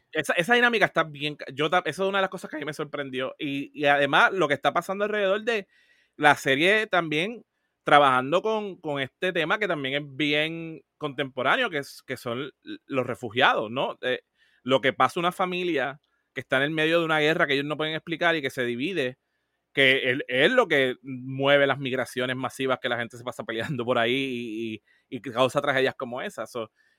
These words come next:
e-, es uno de los arcos más interesantes que la serie trabajó y que haya sido entre Amos y Prax, eh, como tú muy bien dices, que se crea esta relación súper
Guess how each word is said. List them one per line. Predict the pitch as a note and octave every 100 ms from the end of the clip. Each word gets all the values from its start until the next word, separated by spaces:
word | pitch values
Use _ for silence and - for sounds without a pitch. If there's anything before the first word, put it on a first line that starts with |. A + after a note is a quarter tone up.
| _
e-, | - -
es | C#3+
uno | G#3 A#3+
de |
los | A#3
arcos | G#3+ G#3+ F#3+
más | F3+
interesantes | F#3 G3 F#3 F#3 F#3
que | -
la | D3
serie | C3 C3+ D3 D#3
trabajó | E3 E3 E3+ E3+
y | C#3+
que | C#3 B2+ -
haya | - C#3 D#3
sido | D#3+ G3 G3
entre | F#3+ - C#3+
Amos | D3+ F3+ -
y | F3+
Prax, | - F3 F3 - - - _ _ _ _
eh, | -
como | B2+ B2+
tú | C3
muy | D#3
bien | E3
dices, | E3+ E3 -
que |
se | C3 B2
crea | D#3 C3+
esta | - -
relación | E3 D#3+ - E3 E3 -
súper | - - D#3 D3